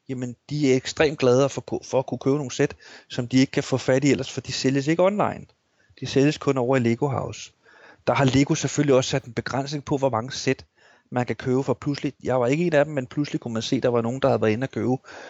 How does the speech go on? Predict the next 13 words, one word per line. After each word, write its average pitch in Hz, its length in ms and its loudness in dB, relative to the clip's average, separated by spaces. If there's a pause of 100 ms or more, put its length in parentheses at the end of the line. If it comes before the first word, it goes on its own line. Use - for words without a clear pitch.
(220)
ret 95 100 0
hæftigt, 120 380 0
ikke? 170 220 -4
Ti, 247 180 -2
femten, 131 360 -2
tyve 143 240 -2
sæt, - 320 0
og - 160 -10
det 117 120 2
var 113 100 4
alene 110 280 2
for 117 140 -2
videresalg. 117 480 0